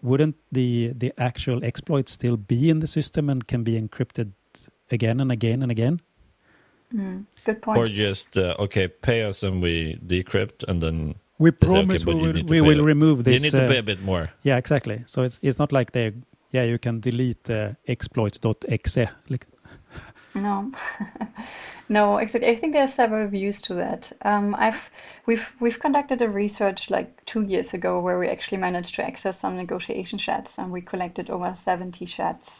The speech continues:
Speaker 2: uh, within twelve months. Uh, and I did a qualitative analysis to, yeah, to learn from that and also, you know, apply crime theory o-, onto that and explain a little bit what we see.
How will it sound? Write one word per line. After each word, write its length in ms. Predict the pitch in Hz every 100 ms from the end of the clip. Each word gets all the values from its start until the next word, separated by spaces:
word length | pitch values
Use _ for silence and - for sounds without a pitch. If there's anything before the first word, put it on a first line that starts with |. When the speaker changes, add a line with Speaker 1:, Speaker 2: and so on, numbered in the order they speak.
| -
Speaker 2:
uh, 380 | - - 208 -
within 320 | 190 185 175
twelve 340 | - - 175 202
months. 320 | 180 175 - - - - - - - -
Uh, 60 |
and 480 | 185 208 - 190 180
I 60 | -
did 160 | 190 190
a 60 |
qualitative 520 | 180 190 185 - 196
analysis 760 | 220 196 190 190 185 185 180 -
to, 380 | - 190 185 185 185
yeah, 180 | 240 220
to 160 | 220
learn 160 | 226 220
from 180 | 220 196
that 220 | 196 185
and 100 | 196
also, 420 | 185 - 190 180
you 80 | 190
know, 220 | 190 190 - - - -
apply 320 | 196 - 185
crime 400 | 175 - 190 185 180
theory 420 | 196 190 180 185 -
o-, 80 |
onto 280 | - 196 202
that 280 | 180 180 - _ _ _ - - _ 214
and 100 | 214
explain 340 | - - 202
a 40 |
little 100 | 190
bit 140 | 185 196
what 160 | 202
we 60 | 214
see. 320 | - 240 185